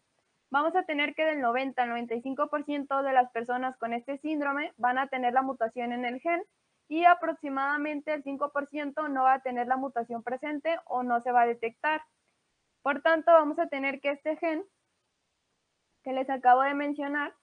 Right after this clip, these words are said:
se va a encargar de codificar una proteína necesaria para el desarrollo del sistema nervioso. Cuando llega a existir una mutación en este gen, pues van a comenzar a producirse alteraciones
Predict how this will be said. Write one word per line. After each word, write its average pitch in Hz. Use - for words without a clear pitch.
se 285
va 277
a 277
encargar 294
de 302
codificar 294
una 285
proteína 262
necesaria 269
para 247
el 226
desarrollo 233
del 262
sistema 220
nervioso. 233
Cuando 277
llega 302
a 339
existir 330
una 330
mutación 294
en 285
este 285
gen, 294
pues 277
van 277
a 294
comenzar 320
a 294
producirse 294
alteraciones 285